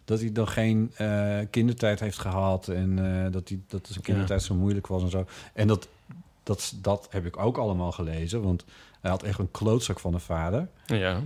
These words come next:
Speaker 1: Echt een, echt een enorme eikel. Maar op een of andere manier probeer ik toch, lezende dat boek, op een of andere manier een soort verklaring te vinden voor het idiote gedrag van die man.
Speaker 2: Mhm.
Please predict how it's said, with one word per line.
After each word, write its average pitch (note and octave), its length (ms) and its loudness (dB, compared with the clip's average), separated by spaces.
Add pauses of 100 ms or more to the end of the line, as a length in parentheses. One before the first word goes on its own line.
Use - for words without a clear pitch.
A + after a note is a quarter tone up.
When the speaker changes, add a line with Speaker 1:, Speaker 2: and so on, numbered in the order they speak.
(300)
Speaker 1:
Echt A#2 260 4
een, F#2 200 0
echt G2+ 200 -2
een F#2+ 120 -6
enorme G2+ 540 6
eikel. F#2 480 -2 (640)
Maar A#2 420 6 (1600)
op G2 80 -2
een A#2 140 8
of C#3+ 80 6
andere B2+ 180 8
manier A#2 200 10
probeer A#2 300 6
ik A2 120 0
toch, - 320 0 (360)
lezende A#2 600 6
dat F#2+ 240 2
boek, C3 400 2
op - 140 -10
een A#2 160 6
of A#2 80 2
andere A2 200 2
manier G#2+ 280 6
een G#2+ 80 4
soort - 240 -2
verklaring A2 540 2
te G2+ 80 -4
vinden G#2 260 2
voor G2+ 160 0
het G2 100 2
idiote G2+ 460 0
gedrag F#2 340 -4
van F#2+ 100 -4
die F2+ 80 0
man. E2 360 -2 (300)
Speaker 2:
Mhm. A#2 460 2